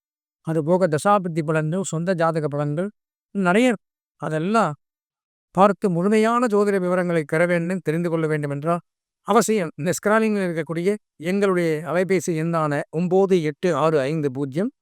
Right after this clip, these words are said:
ஒன்பது எட்டு மூணு ஏழு பூஜ்ஜியம் நைன் எயிட் சிக்ஸ் ஃபைவ் ஜீரோ நைன் எயிட் த்ரீ செவன் ஜீரோ இந்த எண்ணிற்கு தொடர்பு கொண்டு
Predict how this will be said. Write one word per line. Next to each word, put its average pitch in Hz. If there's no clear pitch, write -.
ஒன்பது 202
எட்டு 165
மூணு 175
ஏழு 165
பூஜ்ஜியம் 143
நைன் 165
எயிட் 190
சிக்ஸ் -
ஃபைவ் 175
ஜீரோ 143
நைன் 185
எயிட் 185
த்ரீ 180
செவன் 170
ஜீரோ 147
இந்த 156
எண்ணிற்கு 156
தொடர்பு 143
கொண்டு 147